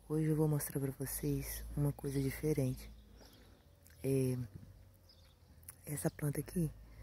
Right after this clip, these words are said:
ela é nativa aqui na minha cidade. E no meu bairro então, que não tem todos os terrenos construídos, com casas e tudo mais, então fica assim, ainda mais agora na época de chuva,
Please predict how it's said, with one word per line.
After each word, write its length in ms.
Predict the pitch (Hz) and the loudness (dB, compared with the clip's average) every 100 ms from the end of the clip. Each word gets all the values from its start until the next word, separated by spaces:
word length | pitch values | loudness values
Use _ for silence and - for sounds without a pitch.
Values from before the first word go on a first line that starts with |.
| - - - - | -12 -10 -10 -6
ela 120 | 190 190 | 2 6
é 100 | 208 | 6
nativa 560 | 240 269 - 202 185 | 4 0 2 4 6
aqui 380 | 185 - 175 170 - - | 4 2 2 2 0 2
na 100 | 160 | 6
minha 180 | 156 | 6
cidade. 600 | 156 - 147 135 135 - - - - - - - - - - | 6 2 2 2 0 -4 -10 -12 -14 -14 -14 -16 -16 -10 0
E 60 | |
no 140 | 160 151 | 4 8
meu 160 | 151 | 8
bairro 360 | 139 143 143 143 | 6 6 6 6
então, 320 | 139 - 139 | 4 2 0
que 140 | 135 135 | 0 0
não 180 | 135 | 2
tem 260 | 131 131 127 | 2 2 0
todos 500 | - 139 139 131 123 | 2 0 0 -2 -4
os 360 | 131 - - - - - - - - - - - | -2 -2 -2 -6 -12 -20 -20 -20 -18 -16 -12 0
terrenos 560 | 135 120 127 131 127 - | 2 4 4 4 2 0
construídos, 720 | 135 131 - - 127 156 - - - - - - - - | 0 0 0 2 4 4 2 -8 -16 -16 -16 -16 -16 -14
com 180 | - 127 | -6 -4
casas 880 | - 123 131 135 123 120 120 117 | -2 0 2 2 2 0 -2 -2
e 40 | 127 | -8
tudo 220 | - - | -10 -4
mais, 540 | 123 139 160 147 - - | 0 2 2 0 -4 -6
então 580 | 143 143 151 156 175 185 - | -4 -2 -2 2 4 2 0
fica 220 | - 170 175 | -4 -2 0
assim, 300 | - 151 139 - - - - | 2 2 0 -6 -20 -20 -6
ainda 140 | 143 | 0
mais 200 | 139 139 | 2 4
agora 280 | 139 135 135 | 4 4 4
na 120 | 131 | 4
época 260 | 131 - 131 | 4 2 -4
de 100 | 135 | -2
chuva, 480 | - - 170 147 | 0 2 2 0